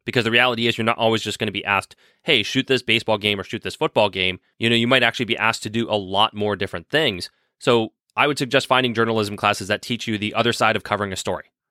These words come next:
right? So actually learn how to write an article, learn how to interview people, learn how to be an editor, and determine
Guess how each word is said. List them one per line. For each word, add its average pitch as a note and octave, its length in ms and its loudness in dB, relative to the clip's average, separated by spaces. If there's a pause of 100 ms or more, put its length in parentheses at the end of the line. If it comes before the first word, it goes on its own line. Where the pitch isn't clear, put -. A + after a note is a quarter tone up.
(120)
right? G2 220 0
So G2+ 220 0 (260)
actually C#3+ 320 0
learn A#2+ 220 2
how A#2 80 0
to A2+ 80 2
write G2+ 240 2
an F#2 80 0
article, - 420 -2 (180)
learn B2 140 2
how B2 100 0
to A2+ 80 0
interview A2+ 280 0
people, - 360 -16
learn A#2 140 0
how A#2 120 0
to A2+ 80 0
be G2+ 180 -2
an G2 80 -4
editor, G#2 440 -2 (120)
and G#2+ 160 2
determine B2 320 2